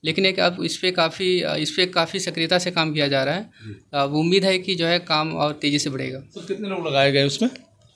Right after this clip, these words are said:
Speaker 1: इसमें हमारे विभाग से दो लोग हैं, दो बाबू हैं जो अनवरत इस पे लगे हुए हैं।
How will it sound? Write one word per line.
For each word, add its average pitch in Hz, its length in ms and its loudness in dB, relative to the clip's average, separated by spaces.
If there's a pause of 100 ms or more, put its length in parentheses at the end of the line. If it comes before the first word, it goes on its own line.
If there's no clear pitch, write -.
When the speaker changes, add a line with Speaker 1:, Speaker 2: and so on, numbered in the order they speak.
(140)
Speaker 1:
इसमें 185 220 -6
हमारे 196 280 4
विभाग 202 280 4
से 202 160 0
दो 185 200 4
लोग 196 240 0
हैं, 190 220 2
दो 180 140 2
बाबू 180 300 4
हैं 185 280 -2
जो 175 200 -2
अनवरत 165 400 0
इस 170 100 -4
पे 185 100 -4
लगे 165 220 0
हुए 175 180 2
हैं। 160 480 -4